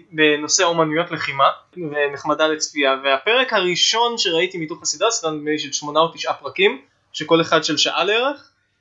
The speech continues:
היה פרק שמתאר את מוריו היגאונה סנסei, והקראטה האוקינאוי שלו, גוז'ו ריו קראטה.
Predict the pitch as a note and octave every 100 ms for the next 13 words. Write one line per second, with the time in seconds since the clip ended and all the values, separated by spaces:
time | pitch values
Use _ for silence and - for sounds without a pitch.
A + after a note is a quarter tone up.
0 | _ D3+ E3+ F#3+ F#3 F#3 A3+ B3 - D#3
1 | D3+ D#3+ G3 F#3 A3+ A3+ - D#3+ - _
2 | - D#3+ D#3+ G3 F3+ D#3+ D#3 D3 C#3+ F3
3 | G3 A3 G#3 A3+ C4 D4 D#4 - D3 D#3
4 | D3+ D3+ D#3+ D#3 G3 F#3 D#3 D#3+ E3+ G3
5 | G3 G3+ G3+ A3 G#3+ - D#3+ E3 D#3+ D3+
6 | C#3+ C3+ C3 B2